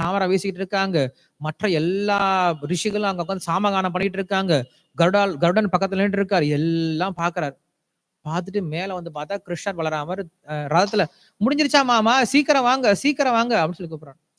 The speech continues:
மறுபடியும் உள்ள போறாரு. உள்ள போனா அங்க கிருஷ்ணர் சாமி மாதிரி படுத்துட்டு இருக்காரு. மேல வந்து பார்த்தா கூப்பிடுறாரு, "சீக்கிரம் வாங்க, சீக்கிரம் வாங்கன்ட்டு." இவருக்கு ஒண்ணும் புரியவே இல்ல, பைத்தியம் பிடிச்சு போச்சு. என்னடா இந்த பையன் மேல உட்கார்ந்து கூப்பிடுறான், கீழே பார்த்தா பாம்பு மேல படுத்துட்டு இருக்கான், இல்லையா? So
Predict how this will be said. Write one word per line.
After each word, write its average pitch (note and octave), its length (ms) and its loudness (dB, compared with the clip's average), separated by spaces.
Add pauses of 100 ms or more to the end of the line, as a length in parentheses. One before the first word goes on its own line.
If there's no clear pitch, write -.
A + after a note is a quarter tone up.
மறுபடியும் G#3 440 4
உள்ள F3 160 8
போறாரு. C3+ 40 6
உள்ள F3+ 220 6
போனா F#3 200 2
அங்க D#3+ 140 2
கிருஷ்ணர் D#3 400 0 (220)
சாமி E3 300 0
மாதிரி D#3+ 220 0
படுத்துட்டு D3+ 180 0
இருக்காரு. C3+ 280 -4 (280)
மேல A#3+ 260 -4
வந்து A3+ 180 -2
பார்த்தா A#3+ 180 -2
கூப்பிடுறாரு, C4+ 180 2
"சீக்கிரம் C#4 340 2
வாங்க, B3 180 2
சீக்கிரம் A3+ 320 0
வாங்கன்ட்டு." G3 420 2 (320)
இவருக்கு D#3 260 -4
ஒண்ணும் G#3 240 0
புரியவே G#3 240 2
இல்ல, F#3+ 120 2
பைத்தியம் F#3 460 0
பிடிச்சு F#3+ 180 -4
போச்சு. E3+ 240 0
என்னடா G3+ 240 0
இந்த G#3 180 -2
பையன் G3+ 260 -2
மேல G3+ 280 0
உட்கார்ந்து A3 300 0
கூப்பிடுறான், G#3+ 380 2
கீழே G#3+ 260 2
பார்த்தா G3+ 320 2
பாம்பு G3 320 2
மேல G#3 160 4
படுத்துட்டு F3+ 400 2
இருக்கான், F3 200 4 (180)
இல்லையா? E3+ 360 2 (500)
So G#3+ 260 -4